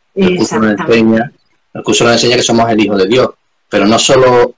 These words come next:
Speaker 1: Albertito es el hijo de Dios o Pepito es el hijo de Dios, todos somos la misma mente soñando un sueño. Y en la, la, la parte que hemos olvidado, esa parte del ser que hemos olvidado, que es, que somos la que está intentando contactar con nosotros,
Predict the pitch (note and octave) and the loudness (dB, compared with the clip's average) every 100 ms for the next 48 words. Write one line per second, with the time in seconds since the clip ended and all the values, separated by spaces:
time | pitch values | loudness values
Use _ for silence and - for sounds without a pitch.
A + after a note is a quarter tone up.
0 | - A#2+ A2+ G#2+ - C3 B2+ A#2 A2+ A2 | -6 -2 0 0 -2 -2 0 0 0 2
1 | G#2+ A#2+ C3+ A#2+ A2 G#2+ C3+ A#2+ A2+ G#2+ | 0 2 2 2 0 -4 -4 -2 0 0
2 | G#2 G#2 G#2 B2+ C3 - _ _ C#3 C3+ | -2 -2 -2 -2 -4 -8 _ _ 0 2
3 | C#3 - C#3+ C#3+ A#2 A2+ B2+ C3 B2+ C3+ | 2 0 2 2 2 0 -2 -2 0 0
4 | C#3 C#3 C#3+ D3 _ _ - - _ _ | -2 0 -2 -2 _ _ -20 -20 _ _
5 | - - B2 B2 B2 B2+ B2 D3 - _ | -4 -2 0 0 0 -2 -2 -2 -4 _
6 | C3 A#2+ - A#2+ G2+ F#2 G2 - _ _ | -6 -4 -2 0 0 -2 -10 -12 _ _
7 | _ _ _ A#2+ A#2+ B2 - B2 A#2 A2+ | _ _ _ -2 0 -2 -4 0 2 2
8 | A2+ A#2 A2+ G#2+ G#2 A2 G#2 - C#3+ F3 | 0 0 2 2 0 0 0 2 0 0
9 | F3 A#2 A#2+ C3 C#3 C3+ C3+ A#2 G#2+ - | -2 -4 -2 -2 -2 0 2 2 0 -2
10 | C3 C#3 C#3 C#3 B2 - D3+ C#3 B2+ B2 | 0 0 -2 -6 -8 -4 -2 0 -2 -4
11 | C3 C3 B2+ B2 C#3+ - - C#3 D3 C#3 | -4 0 0 -2 -6 -10 -6 -4 0 0
12 | C3+ C3+ A#2 - B2 - D3+ D3 C#3+ C#3+ | -2 -4 -6 -6 -6 -2 0 0 0 0
13 | C3 A2+ A2 G#2+ G#2+ - A#2 C#3 C3+ - | -2 -2 -4 -4 -6 -4 -4 -2 0 -2
14 | C#3+ D3 E3 | -2 -4 -8